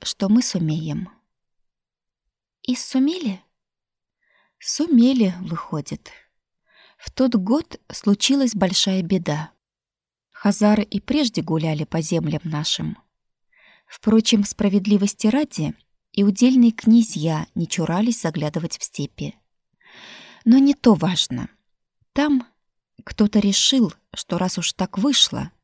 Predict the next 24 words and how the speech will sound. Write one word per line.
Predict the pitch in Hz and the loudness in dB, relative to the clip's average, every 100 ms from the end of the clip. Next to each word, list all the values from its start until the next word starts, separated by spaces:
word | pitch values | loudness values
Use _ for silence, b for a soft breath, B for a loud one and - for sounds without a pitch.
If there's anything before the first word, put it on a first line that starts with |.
| b b b - | b b b -14
что | - 208 233 | -4 2 2
род | 302 - | 2 -2
отказался | - - - 175 214 233 - 156 | -10 -6 -4 0 0 0 -4 -6
от | - | -6
своего | 151 160 165 170 | -4 -4 -4 -4
сына, | - 240 269 175 127 _ _ _ _ _ _ | -2 0 2 0 -2 _ _ _ _ _ _
то | 214 | 4
можно | 220 294 285 220 | 6 6 4 2
воспользоваться | 196 - 208 202 196 202 220 | 2 -2 -2 -2 -2 -4 -4
случаем. | - - 143 - 147 139 120 _ _ _ _ _ b b b b b | -6 -6 -8 -6 -6 -8 -10 _ _ _ _ _ b b b b b
У | 196 | 2
моего | 196 196 196 | 4 4 2
суженого | 202 294 285 196 170 156 - - _ | 0 -2 -2 -2 -2 -6 -10 -14 _
множество | 202 233 214 - 190 | 2 4 2 -4 -6
врагов | 175 202 - 180 - | -2 -2 -2 -6 -4
имелось. | 151 151 151 143 - - - _ _ _ _ _ _ _ _ _ _ _ | -4 -4 -6 -8 -14 -16 -20 _ _ _ _ _ _ _ _ _ _ _
Лилечка | 190 285 220 - - | -2 0 0 -4 -10
кивнула | - 147 160 220 254 254 - _ | -10 -6 -2 0 0 -2 -6 _
и | 196 | -10
подумала — | - 160 156 175 170 170 185 _ _ _ b b | -8 -6 -6 -6 -6 -10 -12 _ _ _ b b
что | - - 226 | -8 -4 -4
у | 233 | 0
ее | 233 226 269 | 0 0 -2
суженого | 311 - 156 196 151 170 | -6 -8 -8 -6 -6 -8